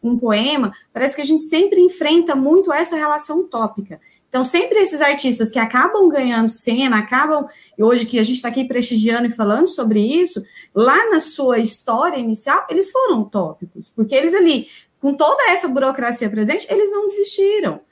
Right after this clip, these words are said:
né? Então, assim, tem as suas viagens, tem as suas dificuldades, mas a nossa beleza, a nossa be-, beleza brasileira é justamente nessa utopia criada.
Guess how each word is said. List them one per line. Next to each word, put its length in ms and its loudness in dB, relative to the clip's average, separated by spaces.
né? 280 -2
Então, 260 -2
assim, 320 -2
tem 160 0
as 80 2
suas 220 -6
viagens, 720 -4
tem 140 -8
as 120 -10
suas 180 -4
dificuldades, 720 -6
mas 140 -2
a 160 2
nossa 320 2
beleza, 460 0
a 20 -2
nossa 260 -2
be-, 240 -4
beleza 420 2
brasileira 1160 0
é 140 -2
justamente 720 -2
nessa 560 -4
utopia 500 -6
criada. 840 -2